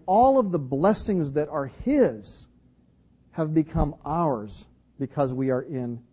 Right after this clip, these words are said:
him. Can't even begin to fathom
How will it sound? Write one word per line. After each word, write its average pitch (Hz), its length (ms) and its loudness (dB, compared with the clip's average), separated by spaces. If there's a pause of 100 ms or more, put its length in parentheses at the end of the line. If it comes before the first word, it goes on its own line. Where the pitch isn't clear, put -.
(160)
him. 107 280 -8 (920)
Can't 185 120 4
even 170 160 4
begin 147 340 0
to 139 100 -2
fathom 123 600 0